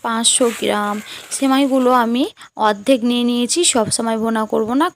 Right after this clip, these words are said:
কুচি করে ভেঙে নিয়েছি সেমাইগুলো। এবার একটা পাত্রের মধ্যে নিয়ে নিয়েছি কাজু বাদাম, কাঠবাদাম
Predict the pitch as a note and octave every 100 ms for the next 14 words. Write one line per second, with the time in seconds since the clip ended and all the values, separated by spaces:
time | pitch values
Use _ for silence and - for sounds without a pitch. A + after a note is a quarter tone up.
0 | _ A3+ - A3 A3 A3 A#3 A3 B3 B3+
1 | A3+ A3 - A#3 A3+ G#3+ G#3+ G3+ G#3+ C#4
2 | - - - - - A#3 C4+ F#4+ - -
3 | A#3 - B3 D#4+ - - _ - A#3 A3+
4 | _ A3+ A#3 A3+ A3 A3 C4 A#3+ A3 A3
5 | A3 A3 - D#4 G#4 - - - A3 G3+
6 | G#3 G#3 G#3+ G3+ A3+ B3+ G4+ - - _
7 | - - A3 G3 G3 G#3 A3 G#3+ A3+ C4+